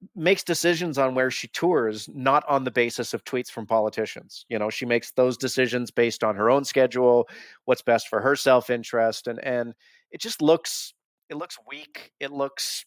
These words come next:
frivolous. And I just really wish that our elected officials would take their jobs a tiny bit more seriously than it seems like they do. I know that their jobs are hard. I know they work hard, but bring a different sort of attitude to the table. You know, you look at the,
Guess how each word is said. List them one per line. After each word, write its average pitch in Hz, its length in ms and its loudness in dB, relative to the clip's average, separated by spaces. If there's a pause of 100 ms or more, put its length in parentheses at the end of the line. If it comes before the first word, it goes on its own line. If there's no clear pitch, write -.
(100)
frivolous. 131 800 4
And 123 420 2
I 127 160 4
just 123 240 -8
really 135 200 4
wish 123 300 2
that 117 180 0 (720)
our 143 200 6
elected 143 300 4
officials 131 440 -2
would 123 140 -12
take 123 180 -2
their 123 120 -2
jobs 117 360 0 (160)
a 143 140 -4
tiny 147 360 -2
bit 117 180 0
more 107 160 -4
seriously 113 520 -4
than 107 140 -6
it 107 100 -10
seems 113 280 -10
like 104 220 -2
they 110 120 -4
do. 120 240 2
I 120 140 4
know 151 180 8
that 156 140 4 (180)
their 131 120 -2
jobs 123 340 2
are 107 80 -2
hard. 147 320 4
I 117 80 -2
know 131 160 0
they 135 100 -4
work 113 300 -6
hard, 104 320 -2
but 110 140 0 (800)
bring 160 260 2
a 160 40 4
different 143 440 -2
sort 120 220 -4
of 110 60 -2
attitude 113 560 -2
to 110 100 -12
the - 80 -8
table. 113 400 -2
You 120 60 -6
know, 117 80 -2
you 127 140 -6
look 127 140 -2
at 123 120 -8
the, 117 160 -4